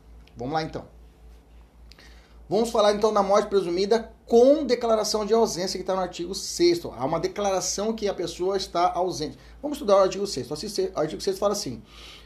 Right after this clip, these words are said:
"A existência da pessoa natural termina com a morte." Ih, gente, vou espirrar. <coughs> Ah, espirrei. Beleza.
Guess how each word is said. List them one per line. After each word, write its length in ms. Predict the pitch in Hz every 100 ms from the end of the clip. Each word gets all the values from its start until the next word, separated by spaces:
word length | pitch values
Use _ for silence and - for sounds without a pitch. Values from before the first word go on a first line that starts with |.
| - -
"A 140 | - 220
existência 440 | 226 214 240 240
da 100 | 220
pessoa 300 | 220 190 196
natural 540 | 175 165 147 156 202 - - -
termina 540 | 202 208 185 180 196
com 340 | 196 175 190 180
a 100 | 196
morte." 560 | 175 151 135 - 110 - - - - - - - - - - - - -
Ih, 140 | 180 147
gente, 160 | 127
vou 100 | 127
espirrar. 320 | 147 - 127 - - - - - - - - - - - - - - - - - - -
<coughs> 880 | - - - - 285 202 165 139 160
Ah, 280 | 180 185
espirrei. 420 | 165 - 156 131 - - - - - - - - -
Beleza. 400 | 156 135 107